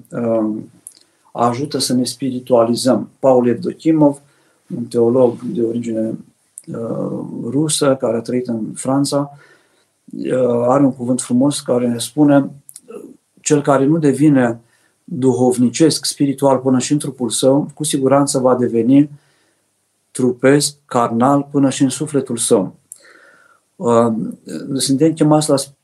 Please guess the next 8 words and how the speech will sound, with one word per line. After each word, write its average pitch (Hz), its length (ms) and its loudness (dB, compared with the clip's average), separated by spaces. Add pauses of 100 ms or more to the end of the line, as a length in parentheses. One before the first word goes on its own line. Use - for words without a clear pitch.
(160)
la, 127 580 2 (120)
la 120 100 -2
spiritualitate, 127 840 0
la 113 100 0
înduhovnicirea 123 840 0
noastră 117 580 -2 (760)
și - 140 -4
această 131 640 2